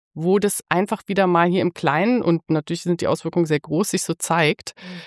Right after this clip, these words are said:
Speaker 1: wie diese öffentlichen Kassen knapp gehalten werden. Also da, das war jetzt einfach für mich nochmal so ein aktueller Anknüpfungspunkt.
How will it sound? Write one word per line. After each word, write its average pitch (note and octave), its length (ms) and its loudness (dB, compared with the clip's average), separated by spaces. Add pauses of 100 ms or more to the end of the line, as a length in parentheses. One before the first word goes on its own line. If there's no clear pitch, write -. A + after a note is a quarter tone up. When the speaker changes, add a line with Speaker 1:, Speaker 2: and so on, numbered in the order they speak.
(160)
Speaker 1:
wie G3 100 4
diese F#3 340 4
öffentlichen E3+ 440 2
Kassen C3 400 0 (360)
knapp - 320 -2
gehalten A#2 360 -4
werden. A2+ 220 -6
Also E3+ 200 2
da, D#3 300 4
das E3+ 200 -2
war D#3+ 120 4
jetzt E3+ 160 0
einfach D#3+ 200 0
für - 140 -4
mich D3+ 160 0
nochmal C#3+ 220 0
so C3+ 80 -2
ein - 80 -4
aktueller C3+ 420 -2
Anknüpfungspunkt. A#2+ 880 -8